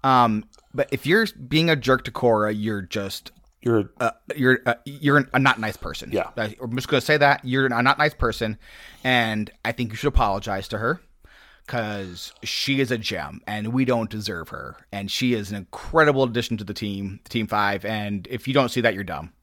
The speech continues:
Speaker 2: Yeah, the level,
Speaker 1: So
Speaker 2: the level of communication ever since she just started to speak up on Twitter and talk about some of the issues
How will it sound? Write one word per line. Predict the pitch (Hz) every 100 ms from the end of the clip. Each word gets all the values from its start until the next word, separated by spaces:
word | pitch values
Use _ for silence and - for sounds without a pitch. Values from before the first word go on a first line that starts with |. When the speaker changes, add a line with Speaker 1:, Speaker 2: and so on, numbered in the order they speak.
| _ - -
Speaker 2:
Yeah, | 123 107 -
the | 147
level, | 143 190 427
Speaker 1:
So | 104 87
Speaker 2:
the | 139
level | 131 160 214
of | 196
communication | - 147 143 131 - 120 - 131
ever | 110 123
since | - 117
she | 113 - 110
just | 117 113
started | 123 110
to | 104
speak | 95 - 113 113
up | 107
on | 101
Twitter | - 104
and | 101 95
talk | 98
about | 104 92 95
some | 104
of |
the | 98 95
issues | 95 117 110 -